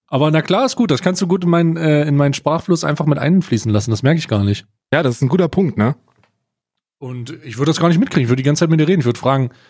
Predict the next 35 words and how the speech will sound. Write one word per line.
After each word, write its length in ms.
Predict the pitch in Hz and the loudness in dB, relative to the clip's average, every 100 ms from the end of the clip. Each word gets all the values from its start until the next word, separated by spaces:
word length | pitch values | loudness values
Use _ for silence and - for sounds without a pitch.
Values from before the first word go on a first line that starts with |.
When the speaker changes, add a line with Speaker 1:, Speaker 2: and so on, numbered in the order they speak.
| _ _ - | _ _ -4
Speaker 1:
„Ja, 160 | 131 | -2
Karl, 240 | 127 151 147 | 0 2 2
hast 120 | 151 | 2
du 40 | |
das 160 | 147 143 | 0 0
denn 100 | 131 | 0
mitbekommen, 480 | 127 - 160 190 185 | -2 -2 0 2 2
das, 240 | 165 - | 0 -2
äh, 140 | 151 156 | -2 -2
mit 160 | 156 | 0
Kaya 240 | - 175 170 | 0 2 2
Jana?“ 400 | 170 202 233 - _ | 2 2 0 -6 _
Und 60 | 135 | -2
Speaker 2:
Ja, 60 | 143 | 0
Speaker 1:
du 40 | |
Speaker 2:
das 80 | 135 | 2
Speaker 1:
wirst 100 | 139 | 2
Speaker 2:
ist 40 | |
ein 80 | 131 | 2
Speaker 1:
dann 80 | - | 2
Speaker 2:
guter 20 | |
Speaker 1:
einfach 100 | 120 170 | 2 0
Speaker 2:
Punkt, 160 | 143 | 0
ne? 180 | 104 135 - _ _ _ _ _ _ _ 156 | -2 -4 -6 _ _ _ _ _ _ _ -4
Speaker 1:
<laughs> 120 | 127 - - - - - - - _ _ _ _ _ - - - _ - 415 - _ 392 - _ - 370 370 - _ 320 339 349 523 403 - | -4 -6 -12 -12 -12 -14 -20 -20 _ _ _ _ _ -16 -16 -16 _ -10 -8 -8 _ -6 -6 _ -6 -4 -4 -8 _ -16 -14 -10 -10 -10 -10
Du 60 | 175 | -2
dreckiges 600 | 185 208 - 156 - - | 0 0 -2 -2 -4 -4
Schwein. 260 | 226 202 196 | -2 0 0
Komm 160 | 269 294 | 0 0
sofort 340 | 294 302 320 | 0 0 0
zurück 240 | 277 277 269 | 0 0 -2
am 80 | 202 | -2
P 160 | 240 | -4
C. 500 | 185 247 311 220 135 | -4 -2 -2 -4 -6
Speaker 2:
<laughs> 40 | 131 | -12